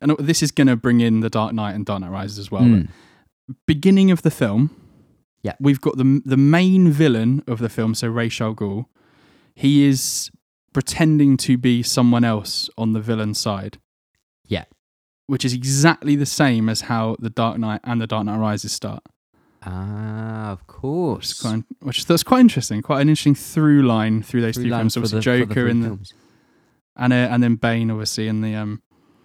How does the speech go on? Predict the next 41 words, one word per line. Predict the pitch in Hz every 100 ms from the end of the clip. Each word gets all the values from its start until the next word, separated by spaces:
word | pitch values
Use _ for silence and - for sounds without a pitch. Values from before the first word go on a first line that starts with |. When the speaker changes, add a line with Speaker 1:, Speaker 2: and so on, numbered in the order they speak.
| _ _ _ _ _ -
Speaker 1:
in | 127
Speaker 2:
Yeah. | 131
Speaker 1:
the | -
third | 170 175
one. | 104 - - -
Speaker 2:
And | 147 147
can | - 165
I, | - -
uh, | 110 -
can | 180
I | 208
just | 214 175
ask | 160 120
you, |
actually, | 95 -
on | 131 139
this | 131
point | - 120 95
of | 95 92 - _ -
the | 104
League | 101 92
of | 92
Shadows, | - 80 - 90 - _
as | 104 98
you | 95
have | 90 90
more | 90
Speaker 1:
Yeah. | 90
Speaker 2:
knowledge | 87 82 -
of | 87
them, | 78 - _ _ - _ _ _
Speaker 1:
Oh, | 104 98
Speaker 2:
um, | 104
Speaker 1:
okay. | 104 101 - _ _ _ _ _ _ _ _ _ _ _
Speaker 2:
this | 123 131 123
is, | 131 104
this | 110 101
isn't | 92
too | 98 87
technical. | - 87 92 85 _ _ _ _ 104 _ _ _ - _
With, | 127 196 - -